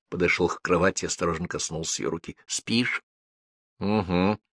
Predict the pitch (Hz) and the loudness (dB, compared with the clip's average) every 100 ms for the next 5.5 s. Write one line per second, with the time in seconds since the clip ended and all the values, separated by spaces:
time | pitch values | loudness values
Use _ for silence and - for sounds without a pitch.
0 | _ 98 104 - 101 104 107 101 104 98 | _ 2 2 6 10 12 12 10 6 2
1 | - 101 - 104 92 101 - - 98 104 | 0 0 0 0 -2 -2 -4 6 8 10
2 | 107 107 101 98 101 101 98 104 98 - | 10 8 4 6 6 6 6 6 4 0
3 | _ _ _ _ _ _ _ _ _ _ | _ _ _ _ _ _ _ _ _ _
4 | _ _ - 87 101 92 101 165 175 156 | _ _ -2 0 4 6 12 12 12 8
5 | 117 101 95 117 | 8 6 4 0